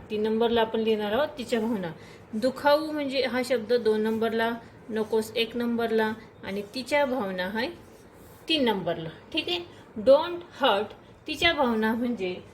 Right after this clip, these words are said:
आपण लिहूया her आणि भावनासाठी आपण लिहिणार आहोत feeling,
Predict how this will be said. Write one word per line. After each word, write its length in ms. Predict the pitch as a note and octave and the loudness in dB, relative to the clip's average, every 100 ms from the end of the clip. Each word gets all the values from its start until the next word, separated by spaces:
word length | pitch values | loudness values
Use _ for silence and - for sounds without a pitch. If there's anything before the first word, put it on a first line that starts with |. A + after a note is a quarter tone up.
| - G#3+ | -20 -14
आपण 200 | A#3 A3 | -8 -4
लिहूया 420 | A3 G#3 F#3 F#3+ A3 - - - - | 0 2 2 -2 -6 -14 -20 -16 -2
her 260 | B3+ A3+ F4 G4+ - - - - - - - - - - - - - - - - - - | 2 2 0 -6 -16 -20 -20 -20 -20 -20 -20 -20 -20 -20 -20 -20 -20 -20 -20 -20 -20 -12
आणि 240 | F#3+ F#3+ G#3 | -6 -2 -2
भावनासाठी 720 | G3+ A3+ A#3 C#4+ C#4+ C4+ B3+ | -2 -4 -2 -2 -4 -4 -4
आपण 160 | G#3+ | -4
लिहिणार 300 | G#3 G3+ F#3 | -6 -4 -2
आहोत 380 | A3 B3+ - - | -4 -4 -8 -2
feeling, 300 | C4 G#3+ D3+ | 0 0 -2